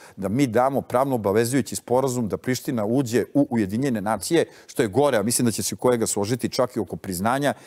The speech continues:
jer vi kad nešto priznate možda povučete, a kad lažna država Kosovo uđe jednom u Ujedinjene nacije, to je jedan veliki problem, možda i kraj čitave priče, i to samo za delić severa. Srbiji ne bi odgovaralo da dobije,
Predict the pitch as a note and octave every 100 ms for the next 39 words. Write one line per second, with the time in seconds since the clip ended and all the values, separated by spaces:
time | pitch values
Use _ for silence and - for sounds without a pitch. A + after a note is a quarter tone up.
0 | - F#2+ B2+ B2+ A#2+ - G2+ G#2 B2 C#3
1 | G#2 B2 B2+ - G2 A2+ D3+ B2 C3 -
2 | - - - G2+ - - A2+ C#3 C#3+ C3
3 | B2 D3+ A2+ C3 C3 D#3+ A#2+ - A3+ F#3
4 | C#3+ D#3+ E3 C3+ B2 D#3+ B2+ B2+ C#3 -
5 | E3 - - _ C3+ C#3+ B2+ G2 B2 D3
6 | C#3 - - B2 C3+ G#2 F#2 A2+ A#2+ F#2+
7 | - D#3 G2+ - A2+ C3 - E3+ F3+ E3+
8 | - - - A2 G3 F#3+ - G3 G3+ D#3
9 | B2+ F#2+ D3+ C#3+ G2+ B2 G2+ E2+ D2+ -
10 | G3+ A#3 A3+ E3 - - - G#2+ G#2+ E3
11 | A3 A3 E3 A2+ A#2 G2 F#2+ F2+ D#2 F2
12 | G2+ E3+ F#3+ G3+ C#3+